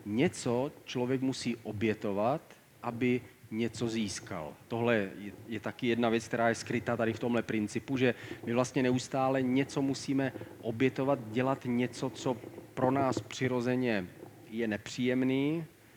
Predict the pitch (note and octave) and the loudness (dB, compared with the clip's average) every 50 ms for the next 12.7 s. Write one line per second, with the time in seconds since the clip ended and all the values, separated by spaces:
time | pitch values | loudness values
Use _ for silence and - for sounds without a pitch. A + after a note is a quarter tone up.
0 | - - - - G#2+ A2 A2+ B2 A#2 A#2 A2 A#2 A#2 A#2 A2+ A#2 A#2 A2+ - - | -20 -20 -14 -8 -4 -2 0 2 2 2 2 0 -4 -8 -6 -4 -4 -4 -4 -6
1 | - A#2+ A#2+ G#2+ A2+ A2+ A2 A2 A2 A2 A2 A2 G#2+ - A#2 A2 G#2+ G#2 A2 A#2 | -4 -2 0 0 2 2 2 2 2 2 2 0 -2 -2 -4 -4 -4 -2 -2 0
2 | A#2 A#2 A#2 A2+ - - - - G2+ G#2+ A2+ A#2 A#2 A#2 A2+ A#2 - A2+ A2+ G#2+ | 0 0 0 -2 -4 -8 -10 -6 -4 -2 0 2 2 2 0 0 -2 -2 0 2
3 | G2+ G2+ G2+ G#2+ A2 A2+ A#2 A2+ A#2+ B2+ C3+ C#3 D#3 F3 E3 - - - - - | 2 2 2 2 2 0 0 0 -2 -2 -2 -2 -4 -6 -8 -12 -20 -20 -20 -20
4 | - - - - A2+ G#2+ G2 G2 F#2+ G#2 A#2 A#2 C3+ B2 - B2 A#2+ A#2 A#2 A#2 | -20 -16 -8 -4 -2 0 0 2 2 0 2 0 0 -2 0 -2 0 0 2 2
5 | A#2 A#2 A#2+ B2 C3 C3+ - - - - A2+ A2 A2 A#2 B2 A#2+ C3 C3 C#3 C3+ | 2 2 2 0 0 -2 -4 -8 -4 -2 0 0 2 2 2 2 0 -2 -2 -4
6 | - B2 A2+ - - - G#2+ - A#2+ A#2 G#2+ A2+ A2+ A2 - - - - A#2+ A2 | -6 -8 -10 -8 -8 -10 -4 -2 0 0 2 2 0 0 -4 -10 -8 -6 -4 -2
7 | A#2 A#2 A#2+ A#2 A2+ G#2 G2+ - - - - - - - - - B2 - - C#3 | 0 0 0 -2 -4 -6 -8 -10 -14 -18 -20 -20 -16 -6 -4 -2 -2 0 0 0
8 | C3 C3 C3+ C#3 C#3+ D3 C3+ A#2+ C3 - - C#3 B2 A2+ - - - - - - | 2 4 4 6 6 6 6 4 2 2 4 2 2 2 0 -4 -8 -10 -12 -8
9 | - A#2 A#2 D3+ G#3 G#3+ G#3+ D#3 C#3 B2 A2+ A2 G#2 G2+ G2+ G2 F#2+ - - A2+ | -6 -2 2 2 2 2 4 4 4 4 6 4 4 2 2 0 -2 -4 -6 -4
10 | A2 A2+ C3+ D#3+ E3+ E3 - - A#2+ A2+ - - C3 A#2+ B2 B2 A#2 A2+ G#2 A2+ | -2 -2 -2 -4 -6 -8 -10 -12 -14 -14 -10 -12 -10 -6 -4 -2 -2 -2 -2 0
11 | A#2 A2+ A2 G#2 G2 F#2+ - - - - - - A2 G2+ - - A2+ A2 G#2+ G#2+ | 2 2 4 2 2 -2 -6 -12 -18 -18 -12 -10 -10 -10 -6 -4 -2 0 2 0
12 | G2+ - - - - - - A2 G2+ F#2 F#2+ F2+ E2 E2 | 0 0 -4 -10 -10 -6 -6 -6 -4 -4 -4 -4 -4 -6